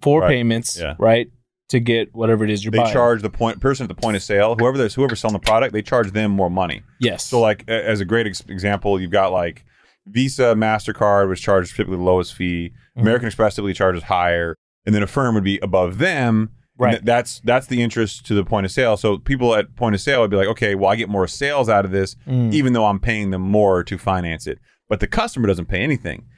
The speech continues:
Speaker 2: And even then, even then, there's still a north of forty percent first payment default, like, rate of people paying late on their
Speaker 1: That's
Speaker 2: first
Speaker 1: right.
Speaker 2: payment.
Speaker 1: I, I know.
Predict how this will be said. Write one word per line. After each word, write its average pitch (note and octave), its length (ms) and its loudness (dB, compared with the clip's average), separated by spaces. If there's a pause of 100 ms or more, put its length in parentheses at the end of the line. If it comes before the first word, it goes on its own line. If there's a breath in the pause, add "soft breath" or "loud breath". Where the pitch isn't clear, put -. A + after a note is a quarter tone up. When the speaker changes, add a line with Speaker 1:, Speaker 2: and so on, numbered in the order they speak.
(180)
Speaker 2:
And C3+ 120 -2
even A#3 400 0
then, F3+ 240 0 (100)
even C4+ 420 2
then, B3+ 200 2
there's D3 160 0
still F3+ 180 0
a C3 60 4
north C#3 320 0
of B2 100 -10
forty C#3 220 0
percent A2+ 340 -8
first B2 240 -4
payment G#2+ 260 -2
default, G#2 380 0
like, G2+ 220 0
rate G#2 200 2
of F2+ 80 -6
people - 220 -6
paying G2 320 -4
late A#2 260 -2
on F#2 120 -8
their F#2 80 -2
Speaker 1:
That's A#2 120 -2
Speaker 2:
first C3+ 120 2
Speaker 1:
right. C#3 100 6
Speaker 2:
payment. G#2 300 -2
Speaker 1:
I, - 20 -6
I A#2+ 40 -4
know. A#2 260 2